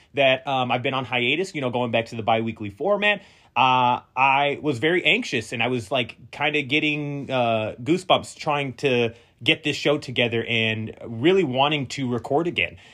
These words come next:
And, you know, last Thursday came around and I was under the impression that I was gonna record and I completely forgot that I went back to bi-weekly. So I am making the decision. We are going weekly with the show, so you can expect a new show coming in hot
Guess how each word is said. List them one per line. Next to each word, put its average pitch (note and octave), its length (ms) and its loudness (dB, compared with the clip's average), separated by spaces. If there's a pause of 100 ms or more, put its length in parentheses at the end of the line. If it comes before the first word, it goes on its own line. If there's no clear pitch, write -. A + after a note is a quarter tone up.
And, A2+ 480 2
you B2 140 -2
know, A2+ 260 -2
last C3 360 0
Thursday D#3+ 340 0
came D3 240 -4
around D3 440 -2
and A2+ 540 -2
I A#2+ 680 2
was A2+ 420 -6
under C#3+ 200 -4
the C#3 80 -2
impression C3 340 -4
that B2 100 -4
I A2+ 60 0
was G#2+ 140 -6
gonna F3 180 -4
record F#3+ 380 -4
and C3+ 80 -6
I A#2 40 -2
completely A2+ 380 -8
forgot A#2+ 320 -2
that B2+ 80 -6
I A2+ 60 0
went A2+ 160 -2
back A2+ 160 -2
to A2+ 80 -10
bi-weekly. F#3 580 -2 (300)
So C#3 420 4 (320)
I G3 600 4 (120)
am D3+ 140 2
making D#3 300 0
the B2 100 0
decision. F#3 460 -4
We B2+ 160 -2
are A#2 40 -4
going C3 400 2
weekly C3+ 320 -2
with A#2 200 -6
the A2 60 -6
show, F#3 420 0
so - 120 -8
you A#2+ 160 -2
can B2 140 -4
expect - 500 0
a C3 80 2
new G3+ 260 0
show C3+ 280 0
coming A3+ 320 2
in G#3+ 80 2
hot B2+ 320 2